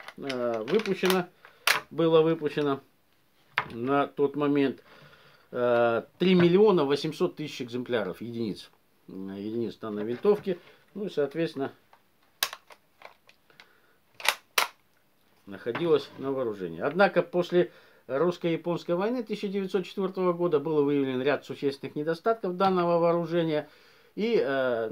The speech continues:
на ваше рассмотрение в данный момент, на моё, вот, скажем так, рассмотрение, представлена винтовка образца уже тысяча девятьсот десятого года с изменениями и дополнениями, которые,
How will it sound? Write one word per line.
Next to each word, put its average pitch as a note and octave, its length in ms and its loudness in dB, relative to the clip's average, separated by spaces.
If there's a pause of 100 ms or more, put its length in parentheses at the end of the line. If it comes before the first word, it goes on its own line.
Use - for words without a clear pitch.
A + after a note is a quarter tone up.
(120)
на D#3 480 2
ваше C#3+ 500 0 (240)
рассмотрение D#3+ 580 0
в C#3 120 6
данный C#3 240 2
момент, F#3+ 400 -2
на B2+ 100 -4
моё, E3+ 320 0
вот, D#3 220 -2
скажем C#3+ 320 -4
так, C3 180 -6
рассмотрение, C#3 480 -4
представлена D#3 480 0
винтовка E3 460 -2
образца C#3 420 -2
уже C3 160 -2
тысяча C#3 300 -12
девятьсот B2+ 340 -8
десятого C3 520 0
года G#3 340 4 (320)
с E3+ 200 4 (120)
изменениями F#3+ 1000 6 (400)
и B3 80 -8
дополнениями, D#3 840 2
которые, D3+ 500 4